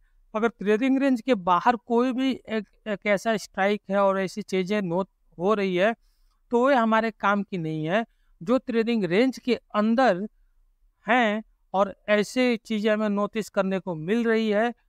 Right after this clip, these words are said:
तो वो हमारे काम का है। इसके बाद भी अगर कोई आपके दिमाग में क्वेश्चन रहा तो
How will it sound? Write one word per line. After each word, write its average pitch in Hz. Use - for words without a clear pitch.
तो 185
वो 185
हमारे 165
काम 139
का 135
है। 127
इसके 240
बाद 196
भी 226
अगर 220
कोई 214
आपके 208
दिमाग 190
में 196
क्वेश्चन 190
रहा 202
तो 185